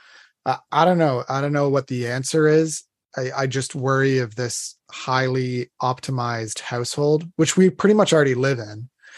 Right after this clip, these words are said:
It's incredibly optimized. Um, but then, you know, sometimes I have my best, best thoughts as I'm preparing a sermon or something when I'm washing dishes, 'cause I'm not doing anything else. It's distraction free other than the podcast I'm listening to or something like that.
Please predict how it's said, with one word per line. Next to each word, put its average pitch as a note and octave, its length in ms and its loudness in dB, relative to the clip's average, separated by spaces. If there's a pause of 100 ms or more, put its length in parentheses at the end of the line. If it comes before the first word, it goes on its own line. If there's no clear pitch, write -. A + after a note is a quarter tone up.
(380)
It's B2+ 220 -4
incredibly B2+ 560 2
optimized. A2 840 -6 (200)
Um, A2 640 -4 (340)
but B2+ 140 2
then, C3 260 2
you C3+ 140 4
know, C3+ 120 2
sometimes C#3+ 420 2
I C3+ 100 4
have B2+ 140 0
my B2+ 140 -2
best, - 440 -4 (120)
best - 340 0
thoughts A#2 600 -2 (140)
as A#2+ 140 -6
I'm A#2+ 140 -4
preparing B2 420 -4
a A2+ 80 -8
sermon B2+ 340 -4
or A2+ 80 -8
something A#2 520 -10 (200)
when C#3+ 140 0
I'm C#3 100 2
washing D3 360 4
dishes, - 500 -2 (360)
'cause D#3+ 140 4
I'm E3 80 4
not F3+ 180 4
doing G3 220 6
anything C#3+ 320 2
else. A#2+ 240 -6
It's B2+ 140 -8
distraction C#3+ 640 0
free D3+ 280 2
other A#2+ 220 0
than G#2+ 100 -6
the G#2+ 80 -6
podcast A2+ 540 -2
I'm A2+ 100 -8
listening A2+ 400 -8
to A2+ 120 -10
or A2+ 160 -10
something A2+ 260 -10
like A2+ 140 -10
that. A2+ 180 -12